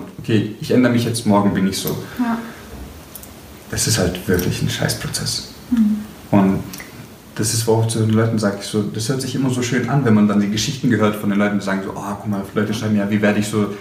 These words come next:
Speaker 1: selbstbewusst oder wie kriege ich das Selbstvertrauen?“ Mach einfach. So, justier einfach auf dem Weg.
Speaker 2: Ja.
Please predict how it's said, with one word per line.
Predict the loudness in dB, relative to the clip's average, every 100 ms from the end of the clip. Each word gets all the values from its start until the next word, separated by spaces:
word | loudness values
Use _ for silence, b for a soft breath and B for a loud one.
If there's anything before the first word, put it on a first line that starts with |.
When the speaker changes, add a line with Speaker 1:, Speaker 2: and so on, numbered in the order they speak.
| B B 0
Speaker 1:
selbstbewusst | 2 4 2 2 2 0
oder | -2
wie | -2
kriege | -4
ich |
das | -2
Selbstvertrauen?“ | 0 0 -2 -2 -2 -2 -10 -20 -20 -20 -20 -10
Mach | -2 -2 -2
einfach. | -8 -14 -14 -16 -18 B B B B B B B B
So, | -4
justier | 0 2 0 0 0
einfach | 0 -2 -4
auf | -4
dem | 0 2
Weg. | 2 0 -4 -8
Speaker 2:
Ja. | -8